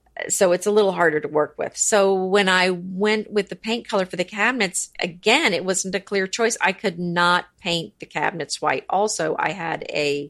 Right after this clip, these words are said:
tumbled marble backsplash. So it was kind of a, a yellowy,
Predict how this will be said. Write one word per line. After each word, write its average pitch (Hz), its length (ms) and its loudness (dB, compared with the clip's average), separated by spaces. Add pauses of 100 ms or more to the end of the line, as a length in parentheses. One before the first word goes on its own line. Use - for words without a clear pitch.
tumbled 196 480 0 (180)
marble 175 380 0
backsplash. - 760 0
So 185 160 -4
it 170 120 -4
was 170 200 -2
kind 175 320 -4
of 165 120 -6
a, 143 380 -4
a - 80 4
yellowy, 220 960 2